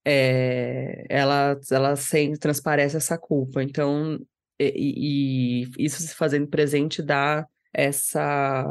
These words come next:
né, olha só, a Golda, ela, ela tava ali, né, pensando com, com estratégia, mas ao mesmo tempo tava com esse sofrimento que a Anitta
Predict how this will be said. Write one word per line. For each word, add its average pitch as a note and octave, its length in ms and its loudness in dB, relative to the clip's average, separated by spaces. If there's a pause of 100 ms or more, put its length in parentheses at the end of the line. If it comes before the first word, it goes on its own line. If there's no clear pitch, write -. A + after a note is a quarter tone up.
(320)
né, D3+ 300 2
olha E3 220 4
só, D3 280 2
a C#3 60 2
Golda, D3 420 2 (480)
ela, C#3 480 0 (220)
ela C#3 180 0
tava C#3+ 320 0
ali, D3 280 2
né, D3+ 220 4
pensando D3+ 500 0
com, - 320 -6 (520)
com D3+ 140 0
estratégia, D3+ 720 2
mas D3+ 160 2
ao D#3 80 2
mesmo D3 260 0
tempo C#3+ 300 -2
tava C#3+ 240 0
com E3 180 -4
esse D#3 120 -2
sofrimento D#3 500 0
que - 100 -4
a - 20 2
Anitta C3+ 280 -4